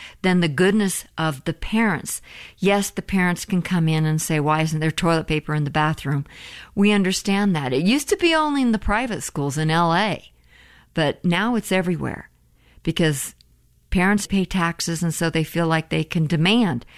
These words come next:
which is not true, and it shouldn't be that way. And teachers and administrators shouldn't, in my opinion, I mean, I hate to go on and on about the shouldn'ts and the would'ves and the could'ves.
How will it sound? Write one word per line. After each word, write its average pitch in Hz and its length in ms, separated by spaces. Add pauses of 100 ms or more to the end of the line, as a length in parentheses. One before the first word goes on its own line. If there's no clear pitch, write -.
(300)
which 226 140
is 226 140
not 247 240
true, 196 420 (640)
and 202 140
it - 80
shouldn't 220 340
be 220 160
that 185 240
way. 127 320 (580)
And 175 520 (560)
teachers 226 440
and 180 160
administrators 170 960 (360)
shouldn't, 240 640 (580)
in 202 160
my 196 160
opinion, 214 500
I 180 100
mean, 190 200
I 185 100
hate 220 220
to 226 80
go 202 160
on 196 240
and 185 120
on 196 200
about 165 240
the 156 60
shouldn'ts 190 540 (320)
and 170 140
the 156 60
would'ves 185 440
and 156 120
the 156 60
could'ves. 190 460